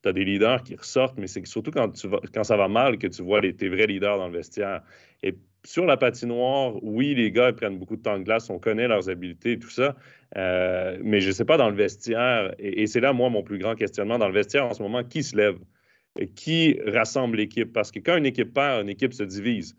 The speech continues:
On, tu commences à pointer du doigt certains joueurs, tu commences à, ils commencent à se bâtir des clans, ce qu'il n'y avait pas au H C Ajoie.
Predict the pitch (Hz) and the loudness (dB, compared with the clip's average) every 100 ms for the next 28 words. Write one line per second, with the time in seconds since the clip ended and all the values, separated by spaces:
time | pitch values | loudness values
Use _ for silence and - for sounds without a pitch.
0 | _ - 95 90 - 120 127 127 110 117 | _ -10 -10 -8 0 2 4 2 2 2
1 | 110 117 101 110 120 123 110 113 104 110 | 2 -4 -4 0 0 0 -4 -4 -2 0
2 | 113 92 - 104 101 117 117 110 - - | -2 -4 -8 -4 -2 -2 4 4 4 -8
3 | - - 104 117 117 127 120 - - 104 | -20 -8 -4 0 0 2 0 -2 -12 0
4 | 113 104 127 113 107 95 123 143 135 139 | 2 2 -2 0 -2 0 -2 -2 0 0
5 | 110 113 - 135 135 98 92 - 110 95 | 2 0 0 0 2 2 -2 -2 0 0
6 | 90 98 110 | -2 -2 -2